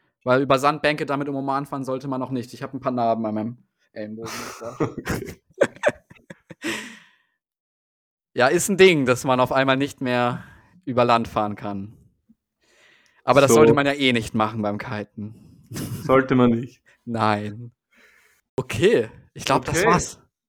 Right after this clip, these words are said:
Speaker 2: Ich glaub, das war's. Jetzt haben wir die To-Do-Liste, die jetzt,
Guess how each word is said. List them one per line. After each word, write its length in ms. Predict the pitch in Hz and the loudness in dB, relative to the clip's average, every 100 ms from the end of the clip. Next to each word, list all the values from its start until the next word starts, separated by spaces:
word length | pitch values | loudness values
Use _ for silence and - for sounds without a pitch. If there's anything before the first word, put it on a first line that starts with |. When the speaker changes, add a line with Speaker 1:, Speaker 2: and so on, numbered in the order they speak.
| _ _ - | _ _ -14
Speaker 2:
Ich 120 | 120 | -4
glaub, 220 | 143 147 | 0 2
das 200 | 196 185 | 0 2
war's. 360 | 170 190 151 117 | 4 4 2 -2
Jetzt 160 | 120 | -2
haben 120 | 160 | 0
wir 240 | 156 156 156 | 2 2 2
die 120 | - | -2
To-Do-Liste, 720 | 147 160 175 175 180 180 180 | -6 -4 0 2 2 2 0
die 600 | 170 170 156 151 147 156 - | 2 0 2 4 4 0 -4
jetzt, 460 | 147 147 - - | -4 -4 -8 -16